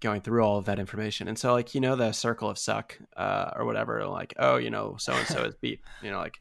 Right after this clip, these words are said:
Speaker 1: how
Speaker 2: Yeah.
Speaker 1: you prove that, you know, the worst team in the country is the best. Like,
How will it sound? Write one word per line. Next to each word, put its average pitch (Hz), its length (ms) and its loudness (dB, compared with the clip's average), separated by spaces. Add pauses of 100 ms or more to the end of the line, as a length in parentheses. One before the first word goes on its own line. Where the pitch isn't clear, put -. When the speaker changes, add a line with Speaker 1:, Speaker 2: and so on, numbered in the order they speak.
Speaker 1:
how 123 120 0
Speaker 2:
Yeah. 127 100 2
Speaker 1:
you - 60 -4
prove 120 380 -4
that, - 200 -4 (200)
you 98 80 -12
know, - 100 -12 (500)
the - 100 -8
worst 123 200 -2
team 123 100 -6
in 120 60 -6
the - 80 -8
country - 300 -8
is - 80 -10
the - 80 -16
best. - 340 2 (440)
Like, - 220 4